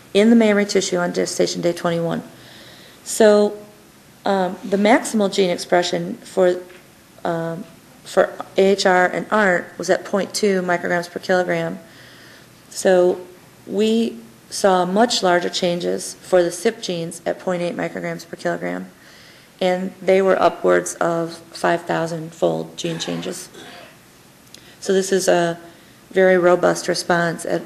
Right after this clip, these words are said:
at quite low doses, um, which, which, but they still don't approach the level that humans are exposed to dioxins. We also saw transgenerational effects with dioxin.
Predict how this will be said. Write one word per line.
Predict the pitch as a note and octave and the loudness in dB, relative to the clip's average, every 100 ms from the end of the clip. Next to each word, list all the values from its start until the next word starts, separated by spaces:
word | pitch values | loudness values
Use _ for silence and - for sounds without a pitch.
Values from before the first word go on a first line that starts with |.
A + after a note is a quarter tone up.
| - - | -8 -4
at | E3+ - | -4 -2
quite | - F3+ | 2 2
low | E3 E3+ | 2 2
doses, | E3+ E3 - F3+ - - - - - - - - - - - - - - - - - - | 2 0 -4 -10 -14 -18 -20 -20 -20 -20 -20 -20 -20 -20 -20 -20 -20 -20 -20 -20 -20 -8
um, | - E3+ E3+ | -4 -2 -2
which, | F3 F3+ - - | 0 -2 -2 0
which, | F3+ - - F3+ | 2 0 -4 -2
but | F3+ | 2
they | F#3+ | 2
still | F#3 G3+ G3 | 2 2 4
don't | F#3 | 2
approach | E3+ - F3 E3 - - - - | 0 0 0 0 -6 -10 -14 -10
the | - E3+ E3+ F3 - - | -4 -2 -2 -6 -14 -8
level | F3 F3 E3 E3 | 0 2 2 0
that | E3 E3 | -2 -4
humans | F3 E3 D#3+ | -6 -6 -6
are | F3 | -6
exposed | E3+ - E3+ E3 | -6 -4 -4 -4
to | - | -6
dioxins. | F3+ D#3+ E3 - - - - - _ - - - - - - - - - - - - - - - - - - | -4 -4 -8 -12 -14 -14 -20 -20 _ -20 -20 -20 -20 -20 -20 -20 -20 -20 -20 -20 -20 -20 -20 -20 -20 -20 -6
We | - A#3 | 4 6
also | D4 D#4+ | 6 2
saw | C#4+ G#3+ | 0 0
transgenerational | G#3+ G#3+ G3 - G3 F#3+ F#3 F#3+ F#3 E3+ | 2 0 -2 0 2 4 2 0 -2 -2
effects | - F3 F3+ | 0 -2 -2
with | - - | -6 -2
dioxin. | E3+ E3 E3 - F#3+ | -2 -2 -6 -10 -12